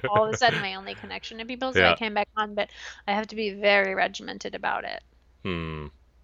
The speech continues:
Speaker 1: Yeah. Yeah. Actually, it's, it's quite interesting. If you find yourself in a creative rut,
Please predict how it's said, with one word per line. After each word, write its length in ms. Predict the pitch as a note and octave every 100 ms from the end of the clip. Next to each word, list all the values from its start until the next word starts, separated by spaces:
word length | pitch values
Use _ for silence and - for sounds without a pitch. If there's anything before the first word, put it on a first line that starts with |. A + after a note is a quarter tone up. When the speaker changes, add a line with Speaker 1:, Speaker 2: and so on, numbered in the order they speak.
| -
Speaker 1:
Yeah. 220 | F2 E2+ - - - - - -
Yeah. 200 | F2 E2+
Actually, 280 | C#3 - E3+
it's, 280 | - C#3 -
it's 180 | B2+ -
quite 200 | D3 D3+
interesting. 580 | B2+ C3 B2+ F#2 F2 -
If 260 | A2 G2 -
you 160 | G2+
find 480 | F#2+ - - G#2+ B2+
yourself 360 | B2+ - A#2 G2+
in 40 |
a 40 | F#2+
creative 540 | - G2 G#2 F#2+ F2+
rut, 320 | F#2 G2 -